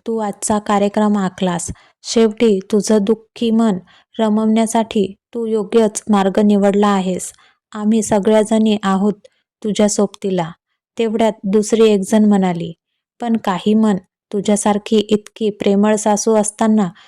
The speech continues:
तुझ्या सुनेने तुझ्या लेकाला तुझ्यापासून तोडलंच कसं? चेहऱ्यावरून तर नव्हती वाटत ग तशी."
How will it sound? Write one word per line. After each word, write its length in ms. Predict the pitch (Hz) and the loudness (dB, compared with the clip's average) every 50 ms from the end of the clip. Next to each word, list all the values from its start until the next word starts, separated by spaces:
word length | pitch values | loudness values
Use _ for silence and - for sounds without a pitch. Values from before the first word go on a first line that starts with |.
| _ _ _ _ - - | _ _ _ _ -10 -6
तुझ्या 280 | 214 208 196 214 214 202 | -4 -2 0 0 0 0
सुनेने 540 | - 233 220 220 226 226 220 208 180 202 - _ - | 0 0 2 2 2 2 0 0 -2 -4 -8 _ -8
तुझ्या 260 | 208 196 - 208 214 | -8 -6 -2 -2 0
लेकाला 500 | 214 214 214 208 - 220 214 208 202 - - _ _ - | 0 0 0 0 2 2 2 2 0 -2 -4 _ _ -8
तुझ्यापासून 600 | 208 185 - 208 208 - 214 202 - 226 220 214 | -6 -2 -2 -2 0 0 -2 -2 0 -2 -2 0
तोडलंच 520 | 208 214 202 202 196 202 208 220 214 - | 2 2 4 4 4 2 2 0 -2 -2
कसं? 360 | - 208 190 - - 180 170 165 - _ _ _ _ _ _ _ _ _ - | -2 -2 -2 -2 -4 -6 -6 -8 -12 _ _ _ _ _ _ _ _ _ -6
चेहऱ्यावरून 680 | - 220 208 208 208 214 214 214 214 220 214 220 220 214 | -4 -2 0 0 2 2 2 2 2 2 0 2 0 0
तर 200 | 208 233 220 190 - _ _ _ - | 0 0 0 -2 -2 _ _ _ -6
नव्हती 380 | 208 208 202 196 196 - 233 226 | -4 -2 -2 -2 -4 -4 -4 -2
वाटत 420 | 220 208 202 - 214 202 - - | -2 -2 -2 -2 -2 -2 0 0
ग 40 | 226 226 | 0 0
तशी." 320 | 226 214 - - 220 220 | 0 -2 -2 -2 -2 -4